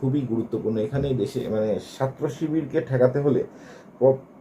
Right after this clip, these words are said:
পারতপক্ষে মনে হচ্ছে তাদের যে মেকানিজম, তাদের যে বিন্যাস বিভিন্ন নামে, কিন্তু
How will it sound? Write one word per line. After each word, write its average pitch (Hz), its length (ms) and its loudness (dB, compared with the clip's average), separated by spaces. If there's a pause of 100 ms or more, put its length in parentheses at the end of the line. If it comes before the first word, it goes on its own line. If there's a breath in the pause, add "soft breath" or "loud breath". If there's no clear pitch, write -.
(340)
পারতপক্ষে 147 600 0
মনে 143 240 2
হচ্ছে 147 300 0
তাদের 131 440 6
যে 143 120 4
মেকানিজম, 135 760 2
তাদের 131 380 4
যে 139 360 6
বিন্যাস 123 640 2 (280)
বিভিন্ন 131 440 2
নামে, 107 400 2 (460 loud breath)
কিন্তু 135 360 6